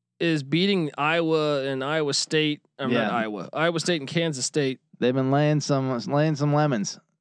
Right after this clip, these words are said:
Speaker 1: I mean,
Speaker 2: Yeah.
Speaker 1: even one year they got incredibly lucky on a spot against T C U and Gary Patterson. I'm sure he'll tell you about that if you bring that up with him.
Speaker 2: Yeah.
Speaker 1: Two, I think it was two years ago.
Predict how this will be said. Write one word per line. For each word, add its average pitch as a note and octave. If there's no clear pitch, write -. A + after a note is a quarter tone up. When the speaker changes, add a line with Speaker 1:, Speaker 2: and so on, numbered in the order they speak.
Speaker 1:
I A2+
mean, A#2
Speaker 2:
Yeah. F3
Speaker 1:
even D#3+
one D3+
year C#3+
they C#3
got B2+
incredibly C3+
lucky C3
on G#2
a -
spot -
against A#2+
T D3
C C3
U B2+
and A#2
Gary A#2+
Patterson. A#2+
I'm A2
sure C3+
he'll A#2+
tell C3+
you C3
about A2+
that A#2
if -
you A#2
bring B2
that A#2
up B2
with A#2
him. G#2
Speaker 2:
Yeah. B2
Speaker 1:
Two, -
I -
think D3+
it -
was A2
two D3+
years C3
ago. G#2